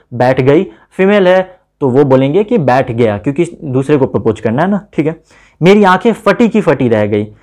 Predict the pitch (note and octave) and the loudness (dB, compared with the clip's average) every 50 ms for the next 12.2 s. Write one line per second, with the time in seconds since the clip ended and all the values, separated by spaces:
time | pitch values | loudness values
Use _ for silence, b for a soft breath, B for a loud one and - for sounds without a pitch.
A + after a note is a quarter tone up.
0 | b b - D3 F3 F#3 F3 - - F#3+ C#3 A#2+ B2 D3+ G#3 A#3+ A#3+ A3 E3+ D#3 | b b -2 0 0 0 0 0 0 0 0 2 2 4 6 6 6 4 4 2
1 | C#3 C3 B2 B2+ B2+ B2+ B2+ - E3 G#3 G#3+ F#3+ D3+ D3 C#3+ B2 A#2 B2+ C3+ E3+ | 0 0 0 0 -2 -2 -2 -4 -6 -6 -6 -6 -8 -8 -8 -6 -6 -4 -2 -2
2 | E3+ D3 G3 G#3 G#3 G3+ D3 B2 A2+ G#2+ - A#2 G#2+ G#2 b b b b b b | -2 2 2 2 4 4 2 -2 -2 -6 -6 -8 -10 -10 b b b b b b
3 | b D#3+ F3+ F3 D#3 C#3 D3 F#3 G3 F#3+ D3+ C3+ G3 A#3 G#3+ G#3+ _ _ _ _ | b 0 0 2 0 0 0 2 2 2 2 2 2 2 0 -4 _ _ _ _
4 | - - D3+ C#3+ - _ _ _ _ - A#2 A#2+ D3 D#3 - - _ _ _ - | -6 -6 -6 -6 -6 _ _ _ _ -10 -6 -4 -4 -6 -6 -10 _ _ _ -8
5 | C3+ C#3 D3 D#3+ - - _ _ _ - D3 D3+ - G3+ - - _ _ _ _ | -4 -2 -2 -2 -2 -8 _ _ _ -6 -2 -2 -2 -4 -6 -14 _ _ _ _
6 | _ _ _ _ _ _ - F#3+ A3+ A#3+ A#3+ - F3+ F3 E3+ F3 E3+ - F3+ E3 | _ _ _ _ _ _ 2 4 4 4 2 2 0 0 0 0 -2 0 0 2
7 | E3+ D#3+ C#3 C#3 C3 F3+ F#3 D3 D3 C#3+ - C#3+ C#3 C3+ C#3 C#3 C#3+ C#3 - - | 4 4 4 4 2 2 0 0 -2 -2 -2 -2 0 2 2 0 0 -2 0 0
8 | E3 E3 F#3+ G#3+ A3 - D#3 C#3 C#3 C3+ - B2+ A#2+ B2 B2 B2 B2+ D3 E3+ E3 | 2 2 4 2 2 0 0 -2 -2 -2 -4 0 2 2 4 4 2 2 0 0
9 | D3 C#3+ C#3 B2+ C3+ C3+ C3 C3 C3 C3 C3 C3+ D3+ D#3+ b b b b b b | 0 0 0 0 0 0 0 2 0 0 0 -2 -4 -6 b b b b b b
10 | b b C3+ B2+ G#2+ G#2 D#3 E3 G3 - - - - _ _ _ _ _ _ _ | b b -12 -12 -4 2 4 4 4 2 0 -10 -20 _ _ _ _ _ _ _
11 | _ B2 A#2+ A#2 A#2 A#2 A#2 - - - _ _ _ _ _ C3 B2+ F#3 G3+ D#3+ | _ -2 0 2 2 0 0 -4 -8 -20 _ _ _ _ _ 0 2 2 2 2
12 | - - - | 0 -8 -20